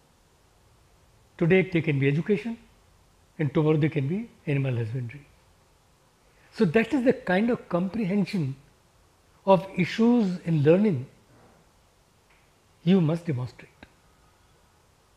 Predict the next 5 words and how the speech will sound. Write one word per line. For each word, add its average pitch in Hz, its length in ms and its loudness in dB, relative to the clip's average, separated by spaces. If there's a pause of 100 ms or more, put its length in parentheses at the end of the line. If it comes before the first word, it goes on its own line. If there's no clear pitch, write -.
(2000)
It 170 160 -2
is 151 100 2
neither 165 340 2
the 185 180 2
dress, 185 380 -4